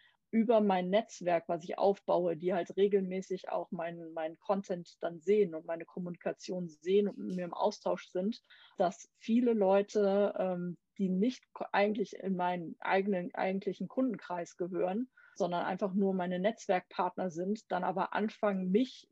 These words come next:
bei ihren Kunden und Partnern zu empfehlen oder halt, ähm, in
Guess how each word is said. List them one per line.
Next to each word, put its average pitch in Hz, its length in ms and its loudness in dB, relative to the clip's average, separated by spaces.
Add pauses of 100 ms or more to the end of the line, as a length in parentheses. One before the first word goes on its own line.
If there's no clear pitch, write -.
(100)
bei 196 120 4
ihren 196 500 2
Kunden 202 640 2
und 190 220 -4
Partnern 190 640 -2
zu - 180 -4
empfehlen 180 600 0
oder 160 240 -6
halt, 170 360 -4
ähm, 170 460 -8
in 175 480 -8